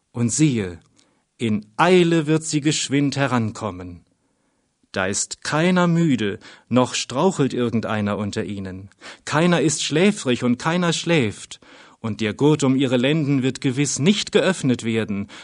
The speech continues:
noch werden die Riemen ihrer Sandalen entzweigerissen. Denn ihre Pfeile sind geschärft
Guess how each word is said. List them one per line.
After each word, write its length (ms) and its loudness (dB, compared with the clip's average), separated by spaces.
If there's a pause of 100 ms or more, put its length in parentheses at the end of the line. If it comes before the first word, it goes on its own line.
(120)
noch 260 2
werden 300 2
die 140 -4
Riemen 360 0
ihrer 280 -2
Sandalen 640 0
entzweigerissen. 1000 -4 (920)
Denn 180 -4
ihre 300 -8
Pfeile 500 0
sind 380 0
geschärft 720 -4